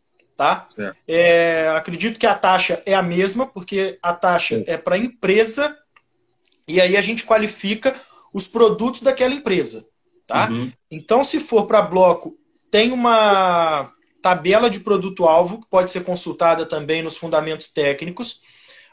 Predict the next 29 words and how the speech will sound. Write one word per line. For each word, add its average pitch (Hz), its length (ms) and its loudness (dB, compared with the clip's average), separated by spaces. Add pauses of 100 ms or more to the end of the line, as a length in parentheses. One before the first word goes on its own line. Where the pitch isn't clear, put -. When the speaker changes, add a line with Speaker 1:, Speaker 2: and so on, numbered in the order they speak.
Speaker 1:
A 156 100 0
Anicer 190 420 0
tem 190 120 -6
disponível, 175 580 -4
a 170 60 -2
E 165 40 0
G 170 120 -6
T 190 220 -2
tem 185 160 -6
disponível, 170 560 -6
a 170 40 -4
gente 170 200 -12
passa 175 320 -2
essa 185 100 -4
tabela 151 460 -4
pra, 147 400 -2
pras 143 280 -8
empresas, 139 400 -10 (440)
porque 196 280 -4
a 208 80 4
gente 214 200 -4
sabe 202 400 2
que - 100 -6
a 226 80 2
produção, 220 720 2
ela 220 140 4
é - 20 4
muito 220 240 -4
regionalizada. 214 840 0